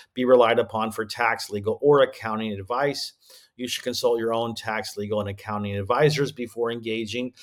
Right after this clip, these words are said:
in any transaction. Before I get into how we set our trust up, I just wanna do a quick introduction.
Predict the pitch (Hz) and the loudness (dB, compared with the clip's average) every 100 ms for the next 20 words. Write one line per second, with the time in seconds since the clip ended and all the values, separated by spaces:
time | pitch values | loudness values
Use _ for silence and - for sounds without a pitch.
0 | - - - 131 156 156 190 214 214 214 | -20 -20 -8 0 0 2 4 4 4 4
1 | 254 247 - - _ _ _ _ - 117 | 2 2 -2 -4 _ _ _ _ -14 -2
2 | 135 127 127 120 123 120 - 120 117 117 | 4 4 2 -2 -4 -6 -6 -6 -4 -6
3 | 107 117 117 104 113 107 - 107 104 - | -2 0 0 -2 -4 -4 -2 -2 -2 0
4 | 127 120 - 139 139 110 110 - 107 101 | -2 0 2 2 2 -2 -4 -8 -6 -6
5 | 101 113 113 104 135 151 - 156 151 | -6 -8 -6 -2 0 0 0 -2 -2